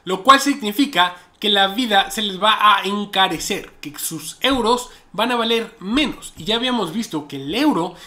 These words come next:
estaba acercándose a la paridad que el dólar, o sea que estaba en picada, y este dinero se lo van a entregar a los ucranianos. Pero eso, ojo, amigos y amigas, no lo es todo, obviamente que no, porque Estados Unidos ya aprobó,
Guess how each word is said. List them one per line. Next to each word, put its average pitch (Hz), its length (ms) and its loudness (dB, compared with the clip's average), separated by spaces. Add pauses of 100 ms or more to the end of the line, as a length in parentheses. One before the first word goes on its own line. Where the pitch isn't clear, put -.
(140)
estaba 247 320 2
acercándose 208 840 -4
a 196 80 2
la 190 240 -2
paridad 156 400 -6
que - 140 -12
el 131 80 -12
dólar, 190 260 -6 (160)
o 151 60 -8
sea 220 180 -4
que 196 80 -8
estaba 233 540 0
en 226 240 0
picada, 180 640 -2 (400)
y 233 100 0
este 254 200 0
dinero 247 360 2
se 247 140 -4
lo 214 80 -2
van 196 180 -2
a 196 40 -4
entregar 165 640 -4
a 170 80 -2
los 156 200 -4
ucranianos. 147 580 -6
Pero 208 380 -6
eso, 220 520 0
ojo, 180 360 -4
amigos 160 360 -4
y 156 40 -6
amigas, 196 400 -2 (260)
no 165 260 0
lo 185 120 0
es - 200 -4
todo, 196 380 -2
obviamente 226 720 4
que 190 80 -4
no, 240 220 6 (300)
porque 233 280 4
Estados 277 340 6
Unidos 254 480 4 (140)
ya 226 220 6
aprobó, 208 680 2